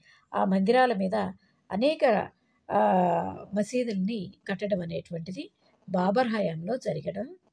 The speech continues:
జరిగినది. ఆ టైంలో హిందూయిజం మీద పెద్ద ఎత్తున అణిచివేయాలనేటువంటి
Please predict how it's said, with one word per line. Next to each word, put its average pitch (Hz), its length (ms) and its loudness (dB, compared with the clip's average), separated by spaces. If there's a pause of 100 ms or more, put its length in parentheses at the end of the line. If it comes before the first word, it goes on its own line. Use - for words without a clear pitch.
(100)
జరిగినది. 160 580 -6 (440)
ఆ 180 160 -2
టైంలో 196 600 0 (380)
హిందూయిజం 233 640 0
మీద 180 340 -4 (420)
పెద్ద 190 220 0
ఎత్తున 196 680 0 (1400)
అణిచివేయాలనేటువంటి 175 1400 -2